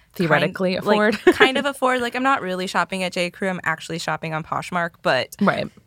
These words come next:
Speaker 2: but, like, I could go to J. Crew and get a dress, you know?
Speaker 1: Yeah.
Speaker 2: And I'm like,
Speaker 1: Well, you
Speaker 2: "Oh."
Speaker 1: can't get this one 'cause, of course, it's sold out, as is the little cardigan that she wore over her shoulders.
Speaker 2: Also J. Crew.
Speaker 1: Also J. Crew.
Speaker 2: And she looked stunning.
Speaker 1: Yeah.
Speaker 2: Like, uh,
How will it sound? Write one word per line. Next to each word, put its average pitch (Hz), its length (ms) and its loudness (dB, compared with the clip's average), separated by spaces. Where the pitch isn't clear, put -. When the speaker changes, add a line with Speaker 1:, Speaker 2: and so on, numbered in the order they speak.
Speaker 2:
but, 240 240 2
like, 190 240 0
I 220 100 2
could 403 220 -2
go 262 80 0
to 180 100 -4
J. 151 160 -4
Crew 160 180 -6
and 156 100 -6
get 147 120 -4
a 139 60 -6
dress, - 540 -6
you 202 80 -2
know? 208 100 2
Speaker 1:
Yeah. - 180 0
Speaker 2:
And 190 160 -4
I'm 190 80 -6
like, 196 180 -8
Speaker 1:
Well, - 120 2
you 185 80 4
Speaker 2:
"Oh." - 20 2
Speaker 1:
can't 220 220 0
get 226 120 -2
this 175 180 -2
one 160 140 2
'cause, 160 120 -4
of 151 100 -4
course, 156 160 -2
it's 156 140 -10
sold 147 200 -4
out, - 320 0
as 160 280 0
is 151 160 -4
the 151 180 -4
little 156 200 -6
cardigan 196 540 0
that 214 140 -2
she - 160 -2
wore 214 400 0
over 214 160 -2
her 214 140 0
shoulders. 226 680 -2
Speaker 2:
Also 180 260 0
J. 170 200 -6
Crew. 202 300 -4
Speaker 1:
Also 170 260 2
J. 160 160 -4
Crew. - 420 -2
Speaker 2:
And 202 240 0
she 233 240 -6
looked 165 520 -4
stunning. - 840 -6
Speaker 1:
Yeah. 185 120 0
Speaker 2:
Like, 156 220 -6
uh, 165 200 0